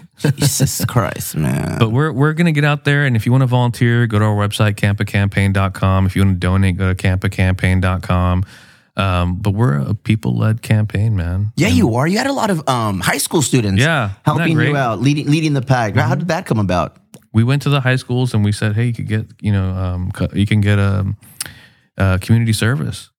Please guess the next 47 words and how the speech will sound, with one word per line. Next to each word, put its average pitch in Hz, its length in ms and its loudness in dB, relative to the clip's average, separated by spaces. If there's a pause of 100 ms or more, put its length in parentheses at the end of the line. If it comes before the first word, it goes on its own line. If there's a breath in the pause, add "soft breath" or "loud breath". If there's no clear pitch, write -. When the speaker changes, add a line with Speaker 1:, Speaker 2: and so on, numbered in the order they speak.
Speaker 1:
uh, 92 240 2
doing 120 340 2
this." 95 420 -4
And 95 440 2
I 98 80 0
told 127 220 2
them 113 120 0
I 113 80 4
started 117 300 0
off 104 100 0
as 101 140 0
an 90 80 -2
intern 98 300 2
in 87 80 0
a 85 40 -2
campaign 90 480 0
for 90 160 -2
Obama, 95 500 2
and 87 140 -2
here 90 140 -2
I 98 100 -2
am. 98 320 -2 (540 soft breath)
So, 92 560 -2
um, 90 420 0 (260)
get 107 120 0
your 123 80 -4
foot - 120 -2
in 127 60 2
the 123 80 2
door. 90 360 -4
And 92 140 0
they 117 120 2
were 127 160 0
galvanized 113 720 -2
by 87 120 0
that. 80 300 -6 (340 loud breath)
And 107 80 4
we 120 60 4
have 139 100 2
a 120 60 0
saying 120 280 0
on 110 60 0
the 101 100 0
campaign 98 480 0
to 90 100 -8
our 90 120 -6
kids 95 340 -2